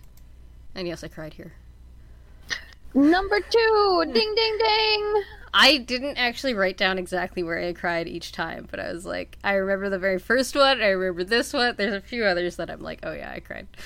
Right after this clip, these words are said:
Speaker 1: <laughs> Um, but they're very rudely interrupted by yet another assassination attempt.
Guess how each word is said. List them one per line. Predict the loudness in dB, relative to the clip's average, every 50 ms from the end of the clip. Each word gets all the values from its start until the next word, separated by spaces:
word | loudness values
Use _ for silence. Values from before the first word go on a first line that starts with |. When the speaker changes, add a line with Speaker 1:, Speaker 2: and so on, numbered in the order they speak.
| -16 -16 -12 -2 6
Speaker 1:
<laughs> | 6 6 6 6 0 -6 -6 -8 -8 -6 -4 -4 -4 -2 -2 -4 -4 -4 -6 -8 -10 -10 -10 -12 -18 -16 -14 -14 -14 -8 -2 -4 -4 -2 -2 -6 -6 -6 -4 -6 -6 -6 -6 -10 -10 -8 -6 -8 -10 -8 -6 -8 -8 -8 -6 -12 -12 -12 -10 -8 -8 -8 -8 -6
Um, | -4 -2 0 0 0 -2 -4 -8 -12 -14 -18 -20 -20 -12 -4
but | -2 2 2
they're | 2 4 4
very | 4 4 4 4
rudely | 2 0 0 0 0 2 0 0
interrupted | 0 0 4 6 6 6 6 4 -2 -2 -2 -2
by | -2 0 0 0
yet | 0 0 -2 -2 -2 -4
another | -4 -4 -2 -2 -2 0 -2
assassination | -2 -2 -4 -4 -6 -6 -4 -4 -4 -4 -4 -4 -4 -6
attempt. | -6 -6 -8 -10 -10 -12 -12 -14 -16 -16